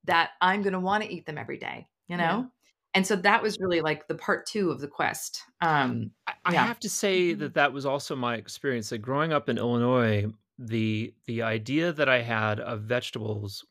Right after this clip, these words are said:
Speaker 3: was, like, corn, which is
Speaker 1: Mm-hmm.
Speaker 3: not a
Speaker 1: Oh, yeah.
Speaker 3: vegetable,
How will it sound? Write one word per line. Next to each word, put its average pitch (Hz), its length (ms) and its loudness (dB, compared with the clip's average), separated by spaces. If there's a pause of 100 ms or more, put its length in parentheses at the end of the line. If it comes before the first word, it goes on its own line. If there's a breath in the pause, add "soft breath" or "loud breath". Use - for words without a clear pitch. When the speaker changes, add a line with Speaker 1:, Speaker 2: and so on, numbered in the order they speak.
(140)
Speaker 3:
was, 107 580 4 (400 loud breath)
like, 107 200 0
corn, 110 580 2 (420)
which - 160 -8
is 113 80 6
Speaker 1:
Mm-hmm. 107 80 6
Speaker 3:
not 110 220 8
a - 20 6
Speaker 1:
Oh, 180 220 6
yeah. 151 80 4
Speaker 3:
vegetable, 117 320 -2